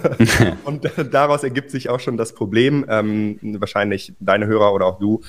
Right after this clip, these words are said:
äh, wenn man sich in der Marketingwelt bewegt, ähm, hört man und sieht man überall die, äh, Agenturen, die alle irgendwie gleich klingende Angebote, gleich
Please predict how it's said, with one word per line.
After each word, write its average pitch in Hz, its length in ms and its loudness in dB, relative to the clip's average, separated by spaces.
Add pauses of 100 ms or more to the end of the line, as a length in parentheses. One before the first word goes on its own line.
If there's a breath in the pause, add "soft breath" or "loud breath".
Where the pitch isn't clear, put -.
(280 loud breath)
äh, 95 140 0
wenn 95 120 -2
man 95 100 2
sich 101 140 -10
in 98 40 0
der 87 80 2
Marketingwelt 92 600 -2
bewegt, 101 480 -2
ähm, 92 240 0 (100)
hört 98 220 2
man 101 160 2
und 95 60 -4
sieht 123 180 -2
man 120 140 2
überall 123 340 4
die, 101 300 0 (380 soft breath)
äh, 101 60 4
Agenturen, 107 520 2
die 117 160 0
alle 123 160 4
irgendwie 113 600 2
gleich 104 320 0
klingende 110 440 0
Angebote, 127 520 0
gleich 110 180 4